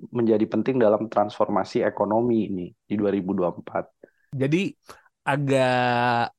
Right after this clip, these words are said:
Speaker 2: rancu juga dong ya kalau misalnya ada beberapa pengamat yang bilang kenaikan gaji A S N ini bagus karena akan meningkatkan daya beli <laughs> gitu, Mas Bima. Ini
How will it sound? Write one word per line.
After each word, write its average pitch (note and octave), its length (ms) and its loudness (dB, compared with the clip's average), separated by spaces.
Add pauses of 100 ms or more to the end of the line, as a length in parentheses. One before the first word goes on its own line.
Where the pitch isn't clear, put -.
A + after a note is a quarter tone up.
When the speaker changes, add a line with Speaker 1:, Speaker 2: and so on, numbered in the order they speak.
(200)
Speaker 2:
rancu C3 560 2
juga E3+ 320 4
dong A#2+ 160 2
ya C#3 140 2
kalau B2 180 2
misalnya B2 800 0
ada B2 180 -2
beberapa A#2 320 0
pengamat A#2+ 400 -2
yang A#2 160 -2
bilang C3+ 400 -2 (160)
kenaikan D3 380 -2
gaji E3 320 2
A F3 100 0
S F3+ 140 -2
N G#3+ 160 -2
ini C4+ 80 2
bagus G#3 400 2
karena F#3+ 420 0
akan F3+ 220 -2
meningkatkan E3+ 640 0
daya D3 240 4
beli G3 360 4
<laughs> C#3 40 0
gitu, C#3 160 0
Mas C3 160 2
Bima. B2+ 320 0 (320)
Ini G3 240 2